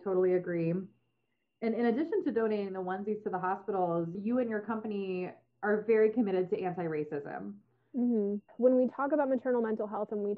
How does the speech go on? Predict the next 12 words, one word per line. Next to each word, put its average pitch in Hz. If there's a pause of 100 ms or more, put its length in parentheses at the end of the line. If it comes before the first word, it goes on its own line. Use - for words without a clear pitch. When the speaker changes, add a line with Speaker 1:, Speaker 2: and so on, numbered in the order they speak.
Speaker 2:
talk 240
about 214 (840)
birth 214 (120)
trauma, 214
the 196 (380)
birth 208
mortality 269
rate 240
and 214
all 240
of 233
that 185